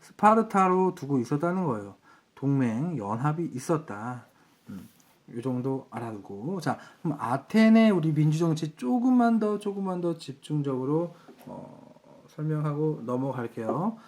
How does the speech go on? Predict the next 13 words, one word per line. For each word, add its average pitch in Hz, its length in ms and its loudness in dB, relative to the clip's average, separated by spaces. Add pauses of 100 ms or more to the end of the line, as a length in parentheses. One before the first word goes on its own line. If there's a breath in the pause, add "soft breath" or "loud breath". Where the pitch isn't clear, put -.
(180 loud breath)
아테네의 143 760 -2
민주정치, 165 960 4
여러분 135 200 2
굉장히 170 460 0
재밌는 208 460 2
파트가 147 540 -6 (300 soft breath)
이제 117 380 -4
나왔네. 120 960 -2 (680 loud breath)
여러분들 170 480 4
아테네 214 600 4
하면, 185 600 2
아테네 147 400 0
하면 143 460 0